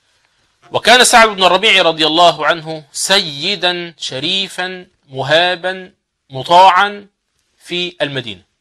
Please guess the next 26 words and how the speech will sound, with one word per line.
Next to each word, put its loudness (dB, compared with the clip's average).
وهو 4
من -2
أثرى 4
الناس -2
في -6
المدينة، -6
<clears throat> -20
من -8
الأثرياء، -4
يعني -8
من -20
أثرياء -4
المدينة. -12
فلما 6
آخى 4
النبي -
صلى -
الله 2
عليه 2
وسلم -2
بين 2
عبد 4
الرحمن 0
وبين 0
سعد، 2
قال 6